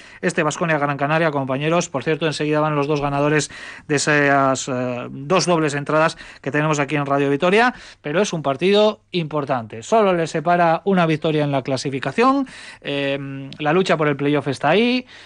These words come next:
Baskonia tiene muchos partidos en casa, pero, eh, gran parte de ellos es contra rivales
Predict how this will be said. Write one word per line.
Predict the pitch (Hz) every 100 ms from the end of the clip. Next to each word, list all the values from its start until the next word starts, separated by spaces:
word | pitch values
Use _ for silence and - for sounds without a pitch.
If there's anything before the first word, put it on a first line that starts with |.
| -
Baskonia | 156 139 180 170
tiene | 160 156
muchos | 151 143 135
partidos | 147 143 143 143
en | 135
casa, | 151 156
pero, | 139 147 143 - - -
eh, | - 151 147 143
gran | 143 170 170
parte | 165 165
de | 156
ellos | 156 147
es | 143
contra | 147 139
rivales | 135 143 151 147 -